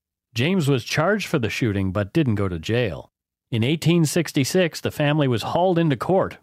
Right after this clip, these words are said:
being sued to get off the land. We found the court document from the University of Western Ontario. It reads in part, quote, "Court of Common Pleas,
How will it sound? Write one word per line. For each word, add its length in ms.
being 240
sued 340
to 60
get 180
off 280
the 120
land. 500
We 80
found 300
the 60
court 320
document 420
from 220
the 80
University 580
of 80
Western 380
Ontario. 720
It 140
reads 240
in 160
part, 340
quote, 320
"Court 260
of 140
Common 380
Pleas, 420